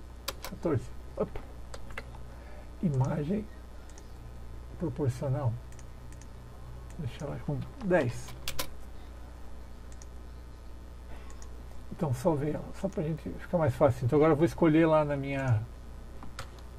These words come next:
meu formato, é, o meu frame. Vou escolher um diferentão aqui.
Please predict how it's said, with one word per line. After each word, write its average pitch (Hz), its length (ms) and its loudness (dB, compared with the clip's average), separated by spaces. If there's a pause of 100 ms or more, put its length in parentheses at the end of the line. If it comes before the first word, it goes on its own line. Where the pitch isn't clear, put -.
(880)
meu 147 200 2
formato, 165 540 2 (300)
é, 131 340 4 (1400)
o 135 60 0
meu 127 160 6
frame. 170 380 4 (140)
Vou 143 100 -2
escolher 147 340 0
um 147 160 -2 (3750)
diferentão 131 760 0
aqui. - 200 0